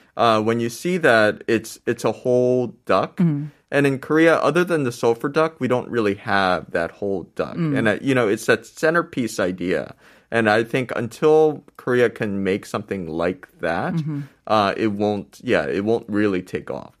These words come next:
Speaker 2: Mm.
Speaker 1: Um, because it's gotta be associated with the holiday. So, uh, the famous, uh, Norman Rockwell painting in the, uh, nineteen hundreds
Speaker 2: Oh.
Speaker 1: solidified that idea of, um, turkey being the main dish for Thanksgiving.
Speaker 2: Mm-hmm.
Speaker 1: But, um,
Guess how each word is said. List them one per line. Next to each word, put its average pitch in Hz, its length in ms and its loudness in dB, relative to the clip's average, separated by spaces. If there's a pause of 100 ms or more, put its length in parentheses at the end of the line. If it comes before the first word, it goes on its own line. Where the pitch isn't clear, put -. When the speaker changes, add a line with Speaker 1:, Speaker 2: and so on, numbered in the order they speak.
Speaker 2:
Mm. 160 340 -8
Speaker 1:
Um, 98 320 2
because 117 240 -4
it's 127 140 -2
gotta 147 200 0
be 151 120 2
associated 113 840 0
with 101 300 0
the 98 120 -2
holiday. 80 560 -4
So, 98 580 0 (360)
uh, 104 240 2
the 107 100 0
famous, 123 460 0
uh, 104 180 2
Norman 113 420 2
Rockwell 98 800 2
painting 104 320 -2
in 98 120 -4
the, 92 280 0
uh, 87 140 -2
nineteen 104 420 -2
hundreds 107 640 -6
Speaker 2:
Oh. 156 100 -2
Speaker 1:
solidified 131 680 2
that 98 80 2
idea 92 400 0
of, 95 420 2
um, 90 300 -2
turkey 113 480 -2
being 92 480 -4
the 90 100 -4
main 92 460 -4
dish 87 240 -4
for 87 260 -6
Thanksgiving. 87 600 -6
Speaker 2:
Mm-hmm. 170 260 0 (280)
Speaker 1:
But, 101 440 2
um, 92 460 0